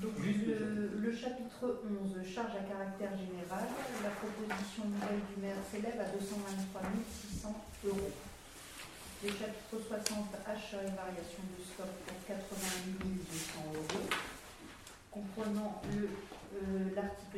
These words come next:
Speaker 1: six cent quatre, achat d'équipes, prestations de services pour trois mille cinq, euh, six cent cinq, achat de matériel, équipement de travaux, donc, euh, il n'y a pas de provision pour cette année, six cent six, achat non stocké de matières et fournitures pour quatre-vingt-quatre mille sept cents euros.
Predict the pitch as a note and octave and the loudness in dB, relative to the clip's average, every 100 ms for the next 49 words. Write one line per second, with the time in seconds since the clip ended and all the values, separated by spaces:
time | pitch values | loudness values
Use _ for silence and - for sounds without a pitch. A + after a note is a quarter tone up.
0 | G3 - - G3+ G3 G3+ G3 F#3+ G3 G3 | -4 -4 -2 -2 0 -2 0 -2 -2 0
1 | G#3 G3+ G3+ G3 F#3+ F#3+ F#3+ G3 F#3+ F#3+ | 0 -2 -2 -4 -4 -2 -2 -2 0 -2
2 | F#3+ F#3+ G3+ - - - F#3+ F#3 E3 - | -2 -4 -6 -8 -12 -10 -6 -4 -4 -6
3 | - F#3 A#3+ - A#3+ - - G3+ F#3+ F#3+ | -4 -2 -2 -4 -10 -10 -6 -2 0 -2
4 | - - A3 G#3 - G#3+ G3+ F#3+ F#3+ G3+ | -4 -6 -2 -2 -2 -2 0 -2 -2 -4
5 | G#3 G3 G3 F#3+ F#3+ G3 F#3+ F#3+ F#3 - | -4 -2 0 2 2 0 2 0 0 -4
6 | F#3+ F#3 F3+ F3 - F#3 E3 E3+ - - | -6 -4 -4 -6 -6 -4 -4 -4 -4 -6
7 | - - - E3 - - E3 E3 D#3 - | -10 -6 -4 -4 -4 -4 -2 -2 -2 -4
8 | - F#3+ F#3 E3+ - E3+ E3+ D#3+ F3+ - | -4 -4 -2 -4 -6 -6 -8 -6 -8 -8
9 | - - E3 E3 E3 A3+ B3 - - G#3+ | -10 -6 -4 -2 0 0 0 -4 -10 -6
10 | G3+ G#3 G3 F#3+ G3 F#3+ F#3+ F#3+ G3 G3 | -4 -2 -2 -2 -2 0 0 0 0 2
11 | G3 G3 G3 G3 F#3+ F3+ F3+ B3+ - A#3+ | 0 0 0 2 2 2 6 6 8 8
12 | G3+ - E3 - G#3 - G3 F#3+ F#3+ F#3 | 8 6 0 -4 -6 4 4 4 0 -4
13 | F3+ F3 E3 F3+ G3 - - F#3+ - G3+ | -6 -6 -8 -6 -4 -4 -6 -10 -6 -4
14 | G3 F3 - | -2 -2 -4